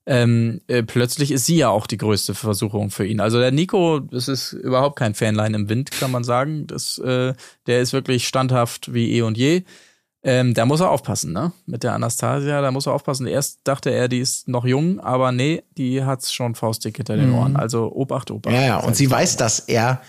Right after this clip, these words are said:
Speaker 3: genau darauf steht jetzt, nicht nur auf das Oberfläche, flächliche, denn sie nimmt sich ja vor, in den nächsten Tagen mal einen Deep Talk zu führen. Ich glaub,
Speaker 2: Oh,
Speaker 3: das
Speaker 2: oh.
Speaker 3: wird,
Speaker 1: Ja.
Speaker 3: das wird heikel. Das wird heikel.
Speaker 1: Ja.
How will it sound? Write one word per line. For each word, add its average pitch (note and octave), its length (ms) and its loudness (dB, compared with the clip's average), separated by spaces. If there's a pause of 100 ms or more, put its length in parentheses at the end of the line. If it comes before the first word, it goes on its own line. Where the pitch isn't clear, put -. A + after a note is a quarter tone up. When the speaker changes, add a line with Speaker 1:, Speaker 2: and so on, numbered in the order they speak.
(340)
Speaker 3:
genau A#2+ 340 4
darauf B2+ 400 2
steht - 320 0
jetzt, - 440 -4
nicht B2+ 180 2
nur A#2 80 2
auf - 80 -2
das G#2+ 120 -2
Oberfläche, G#2+ 640 0 (240)
flächliche, A2 380 0
denn B2 160 6
sie B2 80 6
nimmt C3 160 4
sich - 140 -2
ja G2 100 0
vor, A2+ 440 0 (280)
in A#2 80 2
den A2+ 100 6
nächsten A#2+ 320 2
Tagen A2+ 300 4
mal G#2 140 4
einen G#2+ 200 2
Deep C3+ 300 -2
Talk - 320 -8
zu - 120 -6
führen. - 420 -6 (1300)
Ich D#3 80 4
glaub, B2+ 120 4
Speaker 2:
Oh, C#3 40 6
Speaker 3:
das C3+ 100 8
Speaker 2:
oh. C3 40 4
Speaker 3:
wird, B2+ 100 4
Speaker 1:
Ja. A2+ 60 -4
Speaker 3:
das B2 180 -2
wird B2 120 -2
heikel. A2+ 280 -2 (240)
Das - 240 -2
wird A2 120 -2
heikel. F#2+ 320 -6 (1120)
Speaker 1:
Ja. A2+ 160 -6